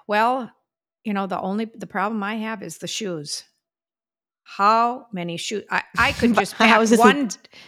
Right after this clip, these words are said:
Speaker 1: duffel bag full of
Speaker 2: Of
Speaker 1: shoes,
Speaker 2: shoes.
Speaker 1: but I can't do that, of course. Uh, I do put my shoes in, uh, dust bags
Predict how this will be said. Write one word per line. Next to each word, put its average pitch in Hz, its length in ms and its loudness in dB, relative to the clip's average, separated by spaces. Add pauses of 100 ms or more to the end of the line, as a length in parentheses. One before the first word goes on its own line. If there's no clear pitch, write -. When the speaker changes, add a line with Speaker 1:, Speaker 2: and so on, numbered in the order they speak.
(120)
Speaker 1:
duffel 233 360 0
bag 170 420 -4
full 185 200 -6
of 170 80 -4
Speaker 2:
Of 165 80 -6
Speaker 1:
shoes, 160 280 -2
Speaker 2:
shoes. 175 200 -10
Speaker 1:
but 165 100 -2
I 160 80 -2
can't 151 300 -10
do - 160 -16
that, - 240 -18
of - 140 -20
course. - 340 -14 (720)
Uh, 165 220 2 (840)
I 202 100 2
do 214 180 -2
put 233 240 -4
my 214 120 -2
shoes - 680 -8 (280)
in, 190 400 -4
uh, 170 180 -4
dust 185 320 -6
bags - 480 -10